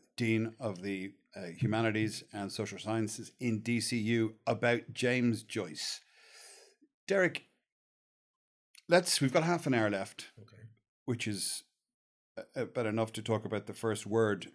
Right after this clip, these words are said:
Speaker 1: in
Speaker 2: <laughs>
Speaker 1: Ulysses. Ulysses, tell us a little bit about the background and, and about it. Why is it the way it is?
Speaker 2: Why is it the way it is? Yeah, that's a difficult one. Um, I suppose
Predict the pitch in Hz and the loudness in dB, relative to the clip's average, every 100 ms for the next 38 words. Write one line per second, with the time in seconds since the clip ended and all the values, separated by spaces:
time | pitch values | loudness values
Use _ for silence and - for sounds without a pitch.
0 | - - 104 98 - - 131 110 104 92 | -8 -2 0 0 -2 -2 0 2 0 -2
1 | - - 127 - 127 135 143 135 104 92 | -8 -10 -16 -6 4 6 6 4 2 -2
2 | - - - - _ - - - - 131 | -6 -12 -20 -20 _ -16 -16 -8 4 6
3 | 139 151 131 123 113 101 - 110 - 104 | 6 4 4 4 4 2 2 0 2 0
4 | 101 98 90 - - 110 95 90 90 85 | 2 0 -4 -10 -6 -4 -4 -4 -6 -6
5 | - - - _ _ _ _ 107 104 95 | -10 -16 -20 _ _ _ _ -6 -4 -2
6 | 92 82 - - 104 107 110 113 - 110 | -4 -6 -12 -2 4 6 4 2 -2 -4
7 | 98 90 101 - 98 95 98 98 110 98 | -4 -2 -4 -2 -2 0 0 -2 -6 -8
8 | 82 67 - - 107 98 95 90 95 90 | -8 -12 -16 -14 -10 -10 -10 -14 -18 -16
9 | 92 87 87 - - _ - - - - | -16 -16 -16 -16 -18 _ -20 -20 -16 -16
10 | - - - - _ - 160 135 107 - | -16 -18 -20 -20 _ -6 0 2 0 -4
11 | - - _ _ _ - 143 147 143 139 | -12 -20 _ _ _ -8 -6 -2 0 -2
12 | - - 90 80 - _ _ - - 135 | -6 -14 -16 -16 -20 _ _ -20 -8 0
13 | 127 123 127 - _ - - _ _ 143 | 2 2 0 -6 _ -12 -12 _ _ -6
14 | 147 196 214 170 | 0 4 4 2